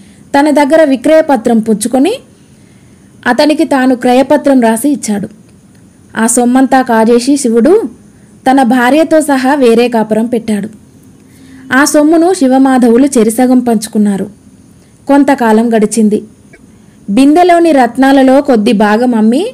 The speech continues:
ధనపు బిందెలు చేర్చాలని బుద్ధి పుట్టింది శంకరస్వామికి. ఆయన బిందెలలో నుంచి ఒక రత్నహారం తీసుకుపోయి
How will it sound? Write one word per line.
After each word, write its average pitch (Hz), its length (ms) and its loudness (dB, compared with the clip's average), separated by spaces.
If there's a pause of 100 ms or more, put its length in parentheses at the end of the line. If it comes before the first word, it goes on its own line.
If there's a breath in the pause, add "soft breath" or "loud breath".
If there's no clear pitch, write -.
(400 loud breath)
ధనపు 277 380 0
బిందెలు 294 400 2
చేర్చాలని 240 640 0
బుద్ధి 208 280 0
పుట్టింది 226 460 0
శంకరస్వామికి. 220 880 -4 (1200 loud breath)
ఆయన 240 280 2
బిందెలలో 262 600 0
నుంచి 233 360 0
ఒక 294 220 0
రత్నహారం 233 680 0
తీసుకుపోయి 226 800 0